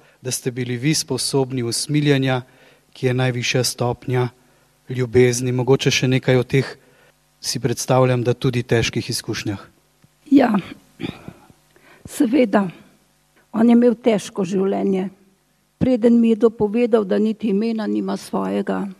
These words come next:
Speaker 2: ker jih je bilo pri hiši, so bili štirje Franceti, on je bil rojen France in so še ime njemu vzeli, do tega, da je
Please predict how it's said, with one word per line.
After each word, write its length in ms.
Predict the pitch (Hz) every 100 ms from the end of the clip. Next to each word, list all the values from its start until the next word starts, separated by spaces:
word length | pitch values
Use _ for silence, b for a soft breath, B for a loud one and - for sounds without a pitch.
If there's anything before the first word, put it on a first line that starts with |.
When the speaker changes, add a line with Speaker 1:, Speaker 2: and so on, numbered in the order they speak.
| _ _ _ _ _
Speaker 2:
ker 200 | - 208
jih 180 | 208 -
je 60 | 190
bilo 140 | 190
pri 240 | 175 - 208
hiši, 460 | - 220 - 202 190 - _ _ - -
so 200 | 185 -
bili 160 | 180 185
štirje 420 | - 240 214 196
Franceti, 760 | - - 190 - 233 240 - 220
on 280 | 180 180 262
je 60 |
bil 220 | 190 254
rojen 300 | 226 190 196
France 540 | - - 233 - 240 208 _ _ b b b b -
in 80 |
so 180 | 202 233
še 260 | - 233 240
ime 400 | 214 220 202 220
njemu 400 | 214 190 185 190 202
vzeli, 520 | - 220 220 233 208 - _ _ _ -
do 140 | 285
tega, 420 | 277 254 233 220 202
da 120 | 208
je 200 | 190